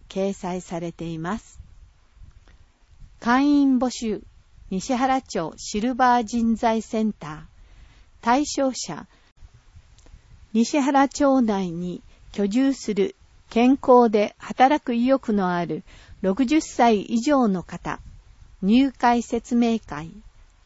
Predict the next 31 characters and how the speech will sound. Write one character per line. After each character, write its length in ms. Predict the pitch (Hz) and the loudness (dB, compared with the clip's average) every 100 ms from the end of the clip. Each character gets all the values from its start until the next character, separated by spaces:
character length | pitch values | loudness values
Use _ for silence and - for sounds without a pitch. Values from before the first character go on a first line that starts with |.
| - | -12
毎 300 | 185 214 240 | -2 0 0
月 520 | - - - 190 185 190 - - _ 170 | -4 -14 -16 -12 -12 -12 -20 -20 _ -4
第 380 | 208 233 269 | 0 2 2
四 260 | 285 285 285 | 2 2 0
金 360 | - 262 262 254 | 0 0 2 2
曜 240 | 233 190 | 2 0
日、 260 | 127 147 196 _ _ - - | -6 -16 -20 _ _ -20 -20
そ 220 | - - 240 | -10 -2 0
の 140 | 269 | 0
日 160 | 262 240 | -2 -2
が 180 | 247 | -2
祝 260 | 233 - - 233 | -4 -14 -16 -10
日 260 | 269 - 269 | -10 -8 -4
の 200 | 262 233 - 190 | -2 -4 -10 -6
場 200 | 208 196 | -2 -2
合 220 | 190 165 | -4 -8
は、 220 | 165 165 - - - - - _ 190 | -10 -12 -18 -20 -20 -20 -20 _ -2
前 320 | 220 262 262 | 0 2 2
の 160 | 262 | 0
日 180 | 233 240 | -2 -2
に 180 | 208 - - | -4 -4 -12
実 160 | 180 | -14
施。 420 | 180 - - 190 - - - - _ - - _ - 170 | -12 -14 -12 -12 -14 -20 -20 -20 _ -20 -20 _ -20 -8
十 280 | 202 277 | -2 0
四 180 | 285 285 | 0 0
時 120 | - | -4
か 220 | - 156 156 | -12 -16 -16
ら、 180 | 151 - - - - - - | -18 -20 -20 -20 -20 -16 -8
西 240 | 202 285 | -4 -2
原 320 | 233 254 254 | -2 -2 -2
町 340 | - 196 147 | -6 -8 -10